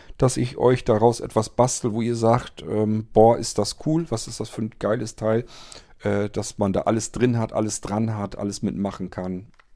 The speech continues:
Und ich hab's in der Tasche überall immer mit dabei. Das ist das, wie man's eigentlich haben möchte. Und vor allen Dingen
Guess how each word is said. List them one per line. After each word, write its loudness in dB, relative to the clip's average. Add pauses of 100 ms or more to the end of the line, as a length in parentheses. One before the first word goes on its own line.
(140)
Und -2
ich -10
hab's -10
in -8
der -4
Tasche -8
überall -4
immer -6
mit -8
dabei. -8 (520)
Das -8
ist -10
das, -2 (500)
wie -6
man's -4
eigentlich -4
haben -8
möchte. -18 (2000)
Und 2
vor 4
allen 4
Dingen -2